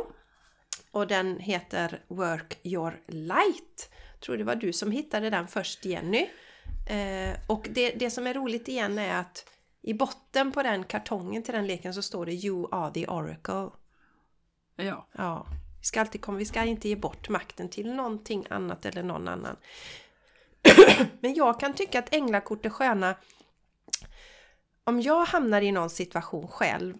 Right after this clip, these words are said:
Speaker 1: och sitter och mediterar och kanske vill reflektera över någonting och det blir liksom för nära mig själv, då kan det vara skönt att dra ett änglakort för det hjälper mig att få perspektiv.
Speaker 2: Exakt. Mm.
Speaker 1: För ibland kan det vara
Speaker 2: Mm.
Speaker 1: svårt när det gäller mig själv eller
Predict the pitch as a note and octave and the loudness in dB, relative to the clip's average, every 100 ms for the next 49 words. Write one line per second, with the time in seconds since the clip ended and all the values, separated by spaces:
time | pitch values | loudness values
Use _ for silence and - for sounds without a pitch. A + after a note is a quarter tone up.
0 | _ - F3+ - - G3 - F3 E3+ E3 | _ -6 -6 -8 -8 -8 -6 -6 -6 -8
1 | D#3+ - D#3 - - - F#3 F3 - D#3+ | -8 -6 -6 -6 -6 -8 -10 -10 -10 -8
2 | D3+ D#3+ D#3 - D#3+ - E3+ - - E3+ | -8 -10 -10 -10 -10 -8 -8 -8 -8 -8
3 | E3 D#3+ - - G3 A3+ G#3 F#3+ - F#3+ | -8 -10 -12 -10 -10 -6 -8 -6 -8 -8
4 | A#3 A#3+ A#3 F3 F#3+ B3 C4+ - - G3+ | -8 -4 -4 -4 -4 -4 -4 -6 -6 -4
5 | C4 - C#4+ C4+ C4 - D4 C#4 - C4 | -6 -4 -6 -4 -6 -4 -4 -4 -6 -4
6 | B3+ F#3 - G#3 F3+ E3+ - - G#3+ G#3+ | -2 -2 -4 -6 -6 -8 -10 -12 -10 -4
7 | G#3 F3+ G3+ G3 F3 F3 F#3+ - G3+ - | -4 -6 -6 -6 -6 -10 -12 -12 -12 -10
8 | G#3 - - A#3 G3+ D#3 - - - - | -12 -12 -6 -4 -4 -6 -8 -8 -8 -10
9 | _ _ _ _ _ _ _ _ _ _ | _ _ _ _ _ _ _ _ _ _
10 | _ G#3+ G#3+ - D#3+ - - - - _ | _ -6 -4 -4 -6 -6 -14 -20 -20 _
11 | _ _ - - G3+ E3+ D#3 - - - | _ _ -20 -10 -6 -6 -8 -16 -20 -12
12 | G#3+ A3 A3+ A3+ A3+ G3+ G3 G#3 A3+ G#3+ | -6 -2 -2 -2 -2 -2 -2 0 0 0
13 | F#3+ F#3+ E3+ F3 E3+ E3 A3+ G#3+ G3 F#3 | -2 0 -2 -4 -8 -2 0 0 -2 -4
14 | F#3 F#3 | -4 -6